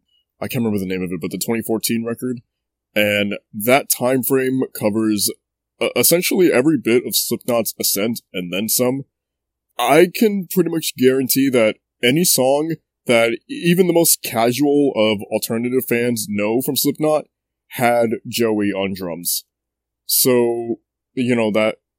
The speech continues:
pretty much would be, like, Duality, Before I Forget, Wait and Bleed, Snuff, Dead Memories, Psychosocial, those kinds of songs. Uh, if you're familiar with any of those, you know, that's Joey's work.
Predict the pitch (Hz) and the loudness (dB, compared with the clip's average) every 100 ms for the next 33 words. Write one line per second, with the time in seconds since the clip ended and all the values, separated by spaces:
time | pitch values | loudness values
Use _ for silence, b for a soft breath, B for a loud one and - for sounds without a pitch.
0 | _ - 113 113 - 113 104 110 104 98 | _ -4 -2 0 -2 -2 0 0 0 -2
1 | 95 - _ _ _ _ _ 117 120 113 | -4 -10 _ _ _ _ _ -4 2 4
2 | 113 110 113 113 113 101 107 110 101 104 | 4 2 0 0 -2 -2 -2 -2 -2 -2
3 | 107 107 107 - 107 98 107 104 110 110 | 0 0 -2 -2 -2 -2 -2 -4 -2 0
4 | 110 110 104 - - - 117 110 110 104 | 0 -2 -4 -8 -6 -4 0 2 2 0
5 | - 107 104 107 110 101 110 101 - 110 | 0 0 -2 -4 -4 -2 -4 -4 -4 -2
6 | - 110 104 113 - 113 113 127 123 127 | -2 -2 0 -2 -2 -4 -2 -2 -2 -2
7 | - _ _ _ - 107 110 104 - - | -6 _ _ _ -6 -2 -2 -2 -6 -4
8 | 117 120 120 120 117 107 110 117 113 110 | -2 0 0 -2 -2 -4 -2 -2 0 0
9 | 107 107 - - _ - 98 95 90 90 | 0 0 -4 -6 _ -12 -8 -6 -6 -2
10 | 104 104 - _ - 110 98 95 92 87 | 0 0 -4 _ -10 -6 -4 -6 -8 -12